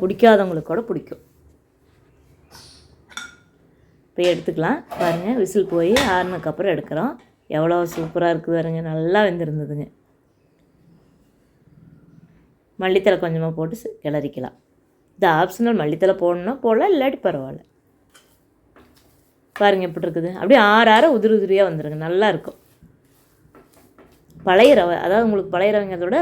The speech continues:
ரவை குவாலிட்டியான ரவை, அதனால சூப்பரா இருக்குங்க கோதுமை ரவை உப்புமா எங்க வீட்ல. அதுக்கு ஒரு சட்னி அட்டகாசமான டேஸ்ட்ல இருக்கும்.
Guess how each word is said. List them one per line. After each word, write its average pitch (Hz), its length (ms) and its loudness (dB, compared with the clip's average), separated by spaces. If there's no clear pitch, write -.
ரவை 185 180 2
குவாலிட்டியான 202 560 2
ரவை, 147 220 -6
அதனால 190 300 -4
சூப்பரா 226 480 0
இருக்குங்க 185 320 -2
கோதுமை 175 260 -2
ரவை 160 140 -2
உப்புமா 196 300 -4
எங்க 180 180 -4
வீட்ல. 143 240 -6
அதுக்கு 214 240 2
ஒரு 165 160 0
சட்னி 190 320 -2
அட்டகாசமான 190 720 0
டேஸ்ட்ல 151 320 -6
இருக்கும். 147 240 -12